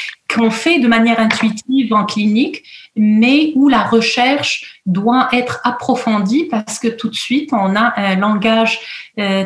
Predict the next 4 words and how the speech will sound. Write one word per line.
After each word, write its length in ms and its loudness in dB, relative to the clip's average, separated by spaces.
très 600 0
uniforme, 760 2
très 180 -2
standardisé 1160 0